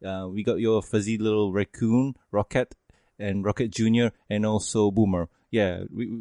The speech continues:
they're all here, so they're gonna help you somehow." Yes.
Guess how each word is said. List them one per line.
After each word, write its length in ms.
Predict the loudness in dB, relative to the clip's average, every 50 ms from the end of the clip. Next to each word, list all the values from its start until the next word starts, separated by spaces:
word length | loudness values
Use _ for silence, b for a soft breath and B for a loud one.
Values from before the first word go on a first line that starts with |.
| -8
they're 220 | -2 0 2 2 4
all 200 | 4 4 2 0
here, 280 | -2 -2 0 0 0 0
so 380 | 0 0 0 2 2 2 0 b b b b b b _
they're 400 | -8 -6 -4 -2 -2 -2 -4 -4
gonna 220 | -2 -2 -2 -2 -2
help 180 | -2 -2 -2
you 220 | -4 -6 -6 -6 -10 _ _
somehow." 380 | -10 -8 -8 -6 -6 -6 -6 -4
Yes. 280 | -4 -4 -4 -4 -8 -12